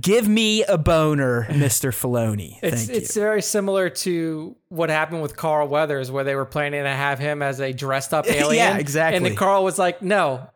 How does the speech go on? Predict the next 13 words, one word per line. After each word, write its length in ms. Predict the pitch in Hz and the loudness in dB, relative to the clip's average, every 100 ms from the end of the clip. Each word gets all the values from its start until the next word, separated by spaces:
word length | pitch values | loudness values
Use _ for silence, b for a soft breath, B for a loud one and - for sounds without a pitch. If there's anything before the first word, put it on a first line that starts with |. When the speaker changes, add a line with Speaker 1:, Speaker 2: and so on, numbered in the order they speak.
| 247 | -2
Speaker 2:
I'm 220 | 180 185 | 0 0
Carl 340 | - 196 185 | 0 2 2
Weathers. 560 | 175 185 170 139 123 - | 4 2 2 -4 -6 -10
You're 160 | 156 160 | -6 -2
gonna 140 | 165 | 0
have 220 | 160 165 | 0 -2
me 180 | 165 190 | 0 0
on 160 | 180 151 | 0 -2
the 60 | |
show, 320 | 135 160 143 131 | -4 -4 -4 -4
not 260 | 147 143 | -2 -4
some 240 | - 151 139 | -2 -4 -2
alien." 500 | 147 143 127 131 | -2 -2 -4 -8